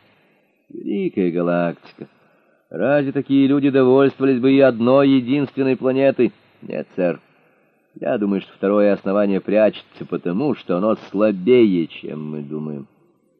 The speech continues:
В таком случае мне будет легко говорить с вами. Как вы посмотрите на то, чтобы возглавить экспедицию, отправляющуюся на поиски второго основания?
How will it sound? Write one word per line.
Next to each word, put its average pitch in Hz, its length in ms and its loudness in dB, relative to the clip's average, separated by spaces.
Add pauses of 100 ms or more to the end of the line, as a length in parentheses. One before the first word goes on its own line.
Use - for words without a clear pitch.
(720)
В - 20 -20
таком 185 380 -2
случае 90 680 -2
мне 95 240 -4
будет 160 320 -8
легко 90 440 -6
говорить 80 500 -4
с - 20 -20
вами. 82 300 -6 (1500)
Как 151 300 2
вы 147 160 2
посмотрите 131 720 0
на 107 160 2
то, 175 180 0
чтобы 95 220 -4
возглавить 98 720 0
экспедицию, 95 1080 -2
отправляющуюся 95 1120 -4
на 92 140 -4
поиски 156 680 0
второго 127 480 -2
основания? 95 640 -2